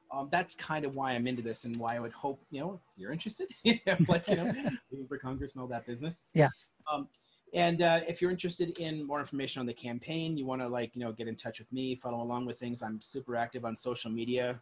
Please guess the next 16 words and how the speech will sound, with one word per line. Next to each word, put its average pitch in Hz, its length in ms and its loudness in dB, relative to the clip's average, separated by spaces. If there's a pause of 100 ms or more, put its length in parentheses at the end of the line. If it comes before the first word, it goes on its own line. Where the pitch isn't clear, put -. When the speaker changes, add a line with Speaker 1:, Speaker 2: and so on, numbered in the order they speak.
(120)
Speaker 1:
So 123 140 -12
I'm 113 140 -6
all 117 100 -6
over 113 100 -6
the 117 60 -6
place, 120 320 -6
just, - 240 -12
you 113 100 -8
know, 110 120 -10
very 113 140 -4
generic 110 380 -6
Irish 107 260 -4
name, 110 260 -4
Liam 107 200 -4
O'Meara. 110 340 -4 (560)
Speaker 2:
Yeah. - 60 -20